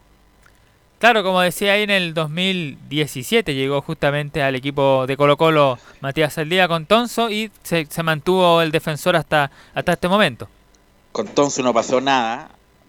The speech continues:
Speaker 2: eh, se, que llegó, duró un semestre y Saldivia, eh, muy buen jugador, buen central, lamentablemente ha tenido lesiones graves, ojalá que se recupere de la buena, de buena manera.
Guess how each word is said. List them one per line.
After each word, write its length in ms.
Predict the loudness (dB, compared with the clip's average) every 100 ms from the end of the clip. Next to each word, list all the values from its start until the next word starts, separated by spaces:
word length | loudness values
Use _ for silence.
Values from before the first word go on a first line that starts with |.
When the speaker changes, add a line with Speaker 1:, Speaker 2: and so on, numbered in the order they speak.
| _ _ _ _ _ _
Speaker 2:
eh, 300 | -16 -14 -14 -14
se, 420 | -10 -8 -8 -12 -6
que 180 | -6 -4
llegó, 280 | -6 -4
duró 140 | 0 0
un 80 | 2
semestre 580 | 2 2 0 -2 -2 -6 -20 -20 -20 _
y 80 | -6
Saldivia, 840 | -4 -2 0 0 2 2 0 -4 -12 _ _ _ _ _ -10
eh, 140 | -10
muy 260 | -6 -4 -2
buen 120 | -4
jugador, 360 | -2 4 4
buen 240 | 4 -2 -4
central, 480 | -8 -8 -4 -2 0
lamentablemente 760 | -4 -2 0 0 -2 -4 -4
ha 60 | -4
tenido 260 | -4 -4
lesiones 440 | -6 -6 -8 -6 0
graves, 380 | 2 2 -2 -6
ojalá 260 | -2 -2
que 80 | 0
se 100 | -2
recupere 340 | -4 -4 -2 -2
de 80 |
la 80 | -2
buena, 320 | -6 -6 -8
de 80 | -4
buena 180 | -4 -4
manera. 300 | -6 -8